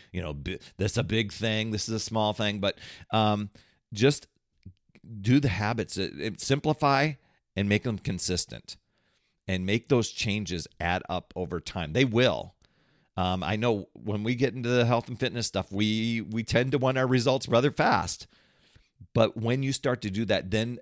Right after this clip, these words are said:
the results will kick in rather quickly,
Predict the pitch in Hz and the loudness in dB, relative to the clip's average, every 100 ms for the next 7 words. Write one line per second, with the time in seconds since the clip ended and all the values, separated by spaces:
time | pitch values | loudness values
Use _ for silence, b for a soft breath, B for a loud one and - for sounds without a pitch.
0 | - 104 98 104 92 95 - 82 104 98 | -6 -2 0 0 -4 -6 -8 -2 0 0
1 | - - 95 - 90 85 76 - 90 78 | -2 -2 -2 -4 -4 -4 -6 -4 -4 -2
2 | 76 - 92 78 - 50 | -6 -6 -6 -6 -8 -12